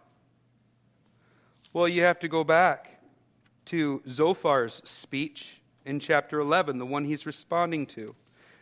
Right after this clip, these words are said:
and look at verses seven through ten. Listen to Zophar's words. Listen to his words. Now, this is just an excerpt.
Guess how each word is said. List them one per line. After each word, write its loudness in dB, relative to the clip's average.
and -2
look 2
at -4
verses -2
seven 0
through -8
ten. -4
Listen 0
to 2
Zophar's 2
words. -2
Listen -10
to -4
his -4
words. 0
Now, 0
this 0
is -6
just -4
an -6
excerpt. -4